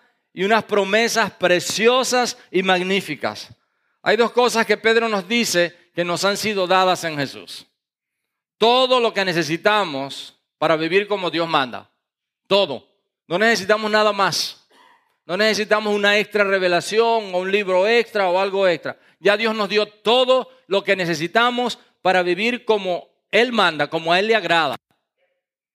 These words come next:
Para vivir una vida santa delante de Él, para vivir una vida agradable a Él. Y segundo, suficientes promesas. ¿Para qué? Y ahí viene la condición. Si las obedecemos a cumplir en nuestras, de acuerdo a su palabra,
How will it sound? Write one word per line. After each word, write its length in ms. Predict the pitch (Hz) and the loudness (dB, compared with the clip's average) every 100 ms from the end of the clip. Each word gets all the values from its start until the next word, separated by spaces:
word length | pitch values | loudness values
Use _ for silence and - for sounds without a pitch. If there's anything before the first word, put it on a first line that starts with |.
| _ _ _ | _ _ _
Para 200 | - 160 | -2 0
vivir 600 | 160 165 208 240 226 - _ | 0 -2 -2 -2 -4 -10 _
una 220 | 185 208 | -2 0
vida 440 | 214 226 226 208 - _ | 0 0 0 -2 -8 _
santa 580 | - 208 220 220 196 185 | -2 2 2 0 0 0
delante 380 | 180 175 170 165 | 2 0 0 0
de 100 | 156 | 0
Él, 100 | 151 | -2
para 160 | 160 | -2
vivir 120 | 185 | -2
una 140 | 226 220 | 0 0
vida 320 | 220 214 185 | 2 2 2
agradable 680 | 175 180 170 180 226 240 190 | 0 0 2 2 0 2 2
a 160 | 147 | 2
Él. 240 | 131 107 _ _ _ _ - | -2 -6 _ _ _ _ -8
Y 100 | 165 | -2
segundo, 760 | 175 180 240 202 156 - _ | 0 2 0 0 -4 -4 _
suficientes 920 | - 196 208 170 165 180 233 254 247 233 | -10 -8 -8 -8 -6 0 0 2 0 0
promesas. 1000 | 220 214 220 226 208 143 120 - - - | 0 0 2 2 2 -4 -8 -10 -18 -2
¿Para 340 | 190 180 175 - | 2 4 2 2
qué? 440 | 220 220 180 131 | 2 4 2 -4
Y 60 | 143 | -2
ahí 100 | 170 | 0
viene 180 | 196 202 | 4 2
la 120 | 202 | 2
condición. 640 | 190 170 160 170 175 147 - - - | -2 -4 -2 0 0 -2 -12 -20 -14
Si 260 | - 147 | -6 -2
las 340 | 147 156 196 233 | 2 2 2 0
obedecemos 500 | 226 240 226 - 185 | 0 2 0 -2 -6
a 20 | |
cumplir 300 | 196 165 202 | -8 -4 -2
en 100 | 202 | 0
nuestras, 320 | 190 196 175 | -2 -2 -2
de 80 | 214 | -2
acuerdo 260 | 208 208 | 0 0
a 60 | 208 | 0
su 160 | 208 214 | -4 0
palabra, 400 | 220 196 151 | 2 2 0